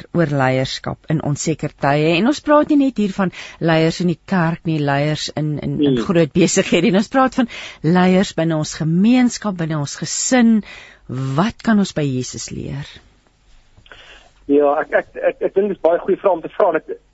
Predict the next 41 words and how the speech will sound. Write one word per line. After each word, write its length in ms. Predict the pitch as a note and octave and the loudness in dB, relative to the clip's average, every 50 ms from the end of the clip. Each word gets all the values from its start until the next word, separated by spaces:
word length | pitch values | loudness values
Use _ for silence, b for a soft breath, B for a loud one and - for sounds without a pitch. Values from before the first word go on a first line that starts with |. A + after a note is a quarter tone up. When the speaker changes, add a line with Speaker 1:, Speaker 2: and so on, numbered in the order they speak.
| _ - | _ -6
Speaker 2:
ek 120 | D#3 D3+ - - | -6 -4 0 0
dink 280 | F3 G3 A3 G#3 _ - - - - - | 0 0 -2 -4 _ -10 -10 -6 -4 -2
die 100 | D#4 D4 | 0 2
Markus 300 | C4 C4 B3 - A3 G#3 | 2 2 2 0 -2 -4
Evangelie, 460 | G#3+ - - E3+ - G#3 G3+ F#3+ F#3 E3 - | -2 -2 -4 -2 0 0 0 2 0 0 0
eh, 80 | - F3 B B B B B B B _ - - | -2 -4 B B B B B B B _ 0 2
ehm, 220 | D3 D3 D3 D#3 D3+ | 2 2 0 -2 -4
le-, 440 | - C#3 C#3 C#3 D#3+ - - - D3+ | -2 -2 0 0 -2 -2 -2 -2 0
leef 180 | C#3+ D#3+ E3+ - | 0 0 0 0
ons 120 | F#3 D#3+ | -4 -6
'n 80 | F3 - | -2 0
paar 180 | - G3+ F#3 D#3+ - | 0 0 0 0 0
baie 180 | B2 C3+ F3 G3 | 0 0 2 0
interessante 540 | F#3+ - C3+ - - - F#3 E3 D#3 D#3 | -2 -4 -8 -4 -2 0 0 0 -2 -4
goed. 320 | - - - G#3+ F3 D#3 - | -6 -2 0 0 0 0 0
Ek 200 | - D#3 D#3 - | -2 -2 0 0
het 100 | F3+ A3 | -2 -2
die 100 | D#3+ - | -2 -4
boek 160 | - F3+ - | -4 -2 0
opgedeel 360 | - - - - A#3+ A#3 A#3 G#3 | 0 -2 0 -2 -2 0 0 -2
in 80 | F3+ - | -2 -2
twee 160 | - A3 G3+ | 0 0 0
hoofdele. 500 | D3+ C#3 E3+ E3 - - C3+ C3 C3+ C#3 | 2 0 -2 -4 -2 -2 0 0 2 0
Die 120 | C#3 - G#3 | 0 -2 -2
eerste 340 | G#3+ G3+ - - G#3 F#3 - - _ b b b b _ _ _ _ - | -2 -2 0 0 0 0 -2 -4 _ b b b b _ _ _ _ -4
drie 140 | C#3+ E3 F#3+ | -2 0 2
hoofstukke, 760 | F3 D#3 C#3+ - - E3+ D3+ F3 D#3+ D#3+ D3+ - - - - - | 2 2 0 0 -4 -2 0 2 2 2 2 0 -2 -6 -4 -2
vier 140 | G#3 G3+ F3+ | 0 2 2
hoofstukke 300 | D#3 D3 - - D#3 E3+ | 2 0 -2 -2 -2 -2
eintlik 200 | D#3+ D#3 E3 - | -2 -2 -2 0
gaan 100 | D#3+ D#3+ | 0 2
oor 60 | D3+ | 2
die 120 | D3+ E3+ - | 0 0 0
innerlike 380 | G#3+ G3+ G#3 G3 F#3 F3 - E3 | 0 0 0 0 -2 -2 -2 0
oriëntering 600 | D#3+ D3 C#3 C#3 C#3 C3 - D3 C#3+ C3 C#3 C3 | 2 2 0 0 -4 -4 -2 -2 -2 0 -2 -4
van 120 | - C#3+ C#3 | -2 -2 -2
'n 100 | B2 A#2 | 0 0
leier 280 | A#2 A#2 B2+ D3 D3+ | 0 2 2 2 2
en 60 | D#3 C#3+ | 0 0
dan 120 | C3+ C3+ | 0 0
die, 180 | C#3 C3+ C3 | 0 -2 -2